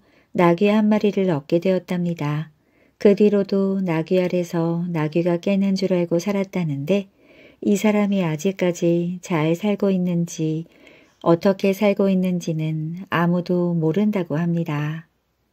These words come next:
오늘의 동화, 소년의 소원과 까치. 옛날 옛적에 언제나 뭔가를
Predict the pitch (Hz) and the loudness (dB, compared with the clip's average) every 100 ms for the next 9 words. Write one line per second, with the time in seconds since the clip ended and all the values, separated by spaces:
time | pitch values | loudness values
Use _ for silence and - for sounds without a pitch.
0 | _ _ _ _ _ _ _ _ _ _ | _ _ _ _ _ _ _ _ _ _
1 | _ _ _ _ _ _ _ _ _ _ | _ _ _ _ _ _ _ _ _ _
2 | - 220 214 214 214 208 208 202 _ _ | 2 4 6 4 2 0 -2 -6 _ _
3 | - 190 170 160 202 - _ _ _ _ | -2 0 0 -2 -4 -10 _ _ _ _
4 | _ _ - - 240 233 226 220 220 220 | _ _ -4 2 6 6 6 4 0 -2
5 | 226 214 208 202 190 175 175 185 180 _ | -2 -2 0 -2 -4 -2 -4 -6 -12 _
6 | _ _ _ 220 214 - - - 151 - | _ _ _ 0 0 -2 -6 -4 -6 -10
7 | _ _ _ _ _ _ _ _ _ _ | _ _ _ _ _ _ _ _ _ _
8 | _ _ 220 202 208 208 202 180 165 - | _ _ 4 6 4 2 0 -2 -2 -2
9 | 190 180 175 170 180 180 _ _ _ - | -4 -2 -2 -2 -4 -10 _ _ _ -2
10 | 196 196 208 202 208 196 196 190 175 170 | 2 2 2 0 0 -2 -2 -2 -2 -2
11 | 190 185 160 | -2 -2 -4